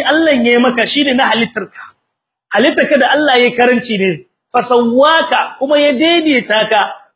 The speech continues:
Fa'adalaka, kuma ya tsara komai a inda ya kamata ya zamanto. Da Allah ya ga dama,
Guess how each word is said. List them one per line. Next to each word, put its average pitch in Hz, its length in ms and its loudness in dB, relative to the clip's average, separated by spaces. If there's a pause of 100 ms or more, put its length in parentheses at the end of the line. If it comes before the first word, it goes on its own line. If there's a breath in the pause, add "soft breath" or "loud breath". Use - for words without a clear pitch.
(120)
Fa'adalaka, 247 720 0
kuma 240 160 0
ya 254 80 2
tsara 247 400 0
komai 247 240 2
a 214 80 0
inda 220 160 0
ya 208 80 4
kamata 196 360 -2
ya 185 120 0
zamanto. 185 400 -4 (420)
Da 180 220 0
Allah 240 160 0
ya 220 160 -2
ga 226 160 2
dama, 233 400 0